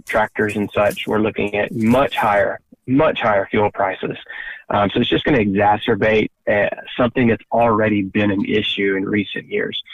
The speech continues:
This past year, um, a, a lot of the harvests that, uh, farmers did not expect to get, they did. We got some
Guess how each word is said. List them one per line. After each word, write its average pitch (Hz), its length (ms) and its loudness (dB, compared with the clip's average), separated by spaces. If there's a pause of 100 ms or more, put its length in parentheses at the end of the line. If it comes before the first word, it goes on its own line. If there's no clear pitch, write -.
(180)
This 131 220 0
past 131 440 -2
year, 110 360 2 (460)
um, 98 420 0 (380)
a, 117 200 2
a - 220 2
lot 117 340 4
of 160 100 2
the 135 80 2
harvests 131 560 0 (160)
that, 113 340 2 (640)
uh, 110 300 0
farmers 127 400 2
did 107 160 2
not 117 180 4
expect - 640 -4 (120)
to 123 80 -4
get, 110 400 0 (120)
they 120 180 2
did. 156 520 2
We 127 100 2
got 127 280 0
some 107 240 0